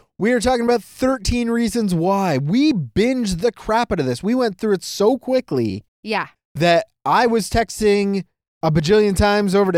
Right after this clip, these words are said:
Speaker 1: Ivana. She was texting back to me. We got in arguments over this thing. I was like, "Is it guilty pleasure?" Then I got to the end and I thought, "No, you know what? This is just good."
Speaker 2: And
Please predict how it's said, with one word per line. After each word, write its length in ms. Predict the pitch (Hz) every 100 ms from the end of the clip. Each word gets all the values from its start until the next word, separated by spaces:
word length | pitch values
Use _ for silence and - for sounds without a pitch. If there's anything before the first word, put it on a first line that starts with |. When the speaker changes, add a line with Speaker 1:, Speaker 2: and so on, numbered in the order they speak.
| 170
Speaker 1:
Ivana. 380 | 180 233 226 208 _ -
She 180 | - 214
was 140 | 226
texting 260 | 226 196 196
back 200 | 190 180
to 80 | 156
me. 280 | 175 262 226 - - -
We 80 |
got 160 | 185 139
in 80 | 101
arguments 540 | 113 226 233 240 220
over 160 | 254 233
this 240 | 220 -
thing. 340 | 254 240 233 208 _ _
I 60 | 180
was 160 | 185
like, 280 | 180 165 139 -
"Is 180 | - 269
it 120 | 349
guilty 320 | 311 349 - 330
pleasure?" 400 | 339 339 339 320 - -
Then 120 | 196
I 60 | 208
got 160 | 214 -
to 60 |
the 140 | 196 214
end 140 | 208
and 80 | 190
I 40 |
thought, 220 | 180 185
"No, 220 | 202 208 147
you 140 | 160
know 120 | 214
what? 320 | 247 302 277 - _ _ -
This 160 | 277
is 140 | 196 139
just 320 | 156 117 117
good." 400 | 139 123 104 - _ _ _
Speaker 2:
And 180 | 294